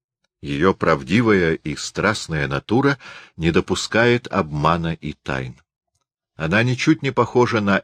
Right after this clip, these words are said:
Эмму Бовари, провинциальную фантазёрку, сентиментальную распутницу, пробирающуюся вдоль осыпающихся стен к постелям чередующихся любовников.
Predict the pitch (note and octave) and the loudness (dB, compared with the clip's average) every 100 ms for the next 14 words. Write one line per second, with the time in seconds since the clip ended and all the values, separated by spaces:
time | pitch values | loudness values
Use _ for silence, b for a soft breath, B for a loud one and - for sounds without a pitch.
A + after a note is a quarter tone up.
0 | - A2 G#2+ G2+ G2 F2+ F2 F2+ D#2+ C#2 | 2 0 0 -2 0 0 2 2 2 -2
1 | b b b b - D2+ D2 D#2 F2+ E2+ | b b b b -2 0 0 0 0 2
2 | D#2+ D#2 - E2 F#2+ E2 F#2+ C3+ - C#3 | 2 0 0 0 2 4 6 4 2 -6
3 | - b - - D#2 - D#2 D#2 F2+ E2 | -8 b -10 -6 -4 0 0 0 2 2
4 | D#2 D2+ D2+ D2 - G#2+ B2 C3 B2+ - | 4 2 2 0 -2 0 0 -2 -6 -2
5 | C3 B2+ B B - E2 F2 G2 A2 A2 | -2 -4 B B 0 4 6 6 4 2
6 | - G2 F#2 - F2 D2 D#2 F#2+ - F2+ | -2 0 0 0 -2 2 6 6 4 0
7 | - F2 F#2 F2 D#2+ - E2 - D#2 - | -2 0 2 2 2 -2 -6 -4 -6 -6
8 | - F#2+ A#2+ B2 - E2 - - G2+ G#2 | 2 4 4 0 -2 -2 -2 0 2 2
9 | G#2+ G2+ B B - E2+ D#2 E2+ F2+ E2+ | 0 -4 B B 0 2 4 4 2 0
10 | - E2 - D#2+ D2+ - D2+ C2 C2+ B1+ | -4 -4 -4 -4 -4 -4 -6 -2 -2 -4
11 | B1 - - | -10 -16 -20